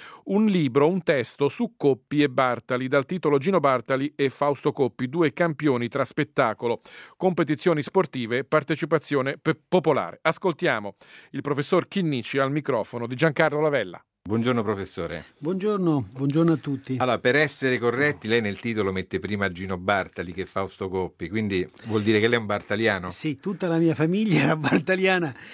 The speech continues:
Speaker 3: perché noi da sempre abbiamo, eh, mio nonno, mio padre ed io aderito, i miei figli aderito all'Azione Cattolica, quindi c'era proprio una continuità. Bisognava sostenere Bartali perché era il grande campione, imbattibile, ma devo dire che anche avevamo simpatia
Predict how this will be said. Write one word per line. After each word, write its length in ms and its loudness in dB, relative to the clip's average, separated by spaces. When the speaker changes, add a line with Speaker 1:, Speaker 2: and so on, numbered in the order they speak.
Speaker 3:
perché 320 -4
noi 180 2
da 140 2
sempre 400 0
abbiamo, 480 0
eh, 340 -2
mio 160 -2
nonno, 480 2
mio 220 0
padre 540 0
ed 100 -2
io 240 -2
aderito, 400 -4
i 20 -4
miei 160 0
figli 400 -2
aderito 320 0
all'Azione 400 0
Cattolica, 400 -2
quindi 260 0
c'era 320 -2
proprio 560 0
una 300 2
continuità. 920 0
Bisognava 460 2
sostenere 580 0
Bartali 580 -2
perché 340 -8
era 140 -4
il 120 -8
grande 380 -4
campione, 600 0
imbattibile, 720 -2
ma 120 -4
devo 240 0
dire 260 4
che 80 -6
anche 260 -2
avevamo 320 -2
simpatia 600 0